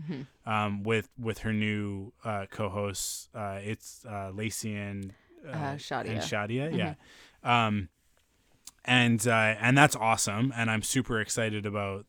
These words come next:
Speaker 2: that opportunity for you
Speaker 1: Mm-hmm.
Speaker 2: guys. But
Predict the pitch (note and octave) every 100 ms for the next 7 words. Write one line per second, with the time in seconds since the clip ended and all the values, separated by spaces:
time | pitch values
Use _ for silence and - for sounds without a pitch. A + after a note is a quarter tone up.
0 | _ - G#2+ G#2 G#2 - G#2 A#2 - A2
1 | G2 F#2+ - F#2 G#2+ G#2 F#2+ F#2 F2+ -
2 | - - - C3+ E3 D#3+